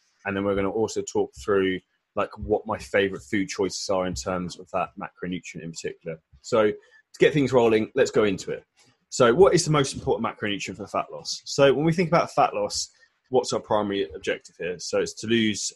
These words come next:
adipose tissue, body fat, right? So how are we gonna be doing this? So obviously we're gonna be putting ourselves into a calorie deficit. Chances are we'll be doing more cardiovascular work, um, and that puts us, our body at a risk of a few things. Now, the thing we wanna try and avoid here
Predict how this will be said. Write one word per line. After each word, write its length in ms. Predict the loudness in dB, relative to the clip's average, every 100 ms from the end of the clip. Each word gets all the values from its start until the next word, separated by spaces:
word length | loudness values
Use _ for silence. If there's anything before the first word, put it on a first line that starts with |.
| -6
adipose 380 | -6 -4 -6 -6
tissue, 340 | -10 -10 -12 -14 _ -6
body 140 | -6
fat, 180 | -6 -8
right? 220 | -4 -4 -6 _ _ _ _ _ 0
So 340 | 4 6 6 2
how 220 | 2 6
are 40 | 6
we 120 | 6
gonna 160 | 2 -2
be 100 | 0
doing 220 | 0 -2
this? 180 | -8 -4
So 160 | -2
obviously 260 | 0 0 -2
we're 100 | -2
gonna 80 | -8
be 40 |
putting 240 | -6 -6
ourselves 320 | -4 -2 -2 -4
into 160 | -12
a 40 | -4
calorie 280 | -2 -2
deficit. 540 | 0 0 0 2 0 0 _ _ _
Chances 400 | -4 -4 -2 -2
are 100 | 0
we'll 100 | 0
be 60 | -2
doing 240 | -4 -2
more 420 | 0 0 0 -4 -4
cardiovascular 720 | -4 -2 -2 -2 -2 -4 0
work, 340 | 2 0 -2 -8 _ _ _ _ -10
um, 320 | -8 -8 -10 -10
and 260 | -10 -10 -8 -4
that 160 | -4 -4
puts 260 | -10 -8 -8
us, 200 | -8 -6 -6
our 80 | -2
body 240 | -2 -2
at 460 | -4 -4 -4 -6 -18 _ _ -4
a 60 | 0
risk 240 | 2 2
of 60 | -2
a 60 |
few 180 | -2 -6
things. 400 | -8 -12 -12 -18 _ _ _ _ -4
Now, 160 | -2
the 60 | 0
thing 160 | 2
we 80 | 4
wanna 160 | 2 2
try 160 | 0
and 80 | 0
avoid 320 | 0 0 0
here 320 | 0 -2 -2